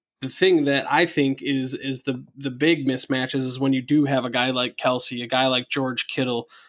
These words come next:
you know, somebody like a young guy in Denver and, and Noah Fant, where you get those athletic big guys that can unblock, but they can also run routes like they're receivers, right? They're athletic. They, they win one-on-one matchups.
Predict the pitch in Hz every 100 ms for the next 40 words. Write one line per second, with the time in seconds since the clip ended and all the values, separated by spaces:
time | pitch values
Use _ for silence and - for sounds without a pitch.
0 | _ - 131 127 127 147 143 139 135 131
1 | - 80 82 131 135 139 131 135 143 139
2 | 135 - _ - 139 135 131 123 151 139
3 | 131 127 127 131 135 131 135 131 - 135
4 | 139 127 131 131 131 151 147 139 123 131
5 | 123 - 131 143 156 151 - _ _ _
6 | _ 131 147 143 135 127 123 127 - 135
7 | 131 123 131 156 170 - 135 _ - 143
8 | 139 139 143 139 139 143 135 143 135 127
9 | _ _ _ _ _ _ 139 147 139 139
10 | 135 135 135 127 120 143 131 113 113 120
11 | 127 135 - 123 127 135 - 139 131 117
12 | - 131 123 _ 135 131 127 147 147 135
13 | 135 131 127 127 127 127 127 123 113